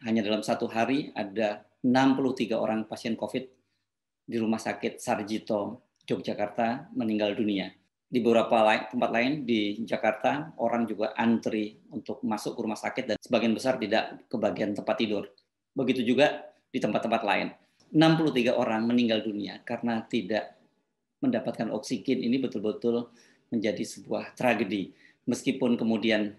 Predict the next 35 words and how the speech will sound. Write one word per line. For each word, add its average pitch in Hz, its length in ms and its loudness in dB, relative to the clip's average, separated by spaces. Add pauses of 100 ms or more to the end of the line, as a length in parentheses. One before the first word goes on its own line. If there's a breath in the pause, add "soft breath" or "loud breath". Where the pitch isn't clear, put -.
Rumah 110 240 -2
Sakit 110 240 -6
Ja-, 104 320 -2
Sarjito 104 720 -4
membantah 107 800 0
bahwa 104 160 -2
enam 104 160 0
puluh 107 160 -6 (240)
tiga 101 320 -2
orang 101 240 -2
itu 107 480 -6
meninggal 104 320 -2
dunia 98 240 -6
karena 98 320 -8
kekurangan 101 400 -2
oksigen 135 480 -4 (480 soft breath)
dan 110 160 2
menyatakan 107 400 -4
hanya 160 240 -2
tiga 107 160 -2
puluh 104 160 -6
tiga 101 160 -4
orang 104 400 -2
yang 101 240 -2 (340 soft breath)
meninggal 110 800 2
dunia 104 240 2
karena 101 320 -2
kekurangan 107 480 0
oksigen, 120 480 -2
itu 156 160 2
tetap 139 240 0
saja 123 320 0
merupakan 113 320 -2
sebuah 104 320 -6
tragedi. 92 480 -2